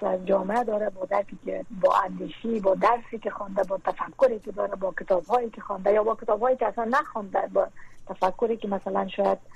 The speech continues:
بیشتر تفکر، اه، آسمانی باشه، اه، با اون تفکر می‌تونه برای خود یک،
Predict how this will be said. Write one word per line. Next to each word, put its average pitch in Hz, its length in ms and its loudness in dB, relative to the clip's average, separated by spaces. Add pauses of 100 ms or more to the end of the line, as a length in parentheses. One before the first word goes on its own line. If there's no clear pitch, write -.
(220)
بیشتر 196 340 0
تفکر، 190 720 -2 (400)
اه، 180 560 2 (240)
آسمانی 196 680 2
باشه، 185 480 0 (440)
اه، 185 280 -4 (140)
با 202 100 4
اون 262 100 2
تفکر 185 500 -2
می‌تونه 214 360 -2
برای 190 200 0
خود 277 260 2
یک، 196 180 -2